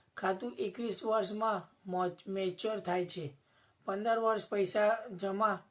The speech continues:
પ્લસ છ વર્ષ ફક્ત વ્યાજ. દીકરી અઢાર વર્ષની થયા પછી પચાસ ટકા સુધી રકમ ઉપાડી શકાય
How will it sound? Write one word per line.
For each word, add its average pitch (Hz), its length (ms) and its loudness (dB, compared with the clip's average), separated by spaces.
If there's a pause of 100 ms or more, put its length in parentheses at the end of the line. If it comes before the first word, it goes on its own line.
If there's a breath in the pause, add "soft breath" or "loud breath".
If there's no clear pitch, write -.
(100)
પ્લસ 196 320 0 (120)
છ - 20 0
વર્ષ 202 460 6 (140)
ફક્ત 185 240 -4
વ્યાજ. 185 340 2 (680 soft breath)
દીકરી 202 340 -2
અઢાર 208 380 0
વર્ષની 196 460 -2
થયા 185 400 2 (440)
પછી 185 520 -4 (560)
પચાસ 208 640 0 (360)
ટકા 196 260 -2
સુધી 196 320 -2
રકમ 202 260 0 (120)
ઉપાડી 190 420 0
શકાય 180 440 -4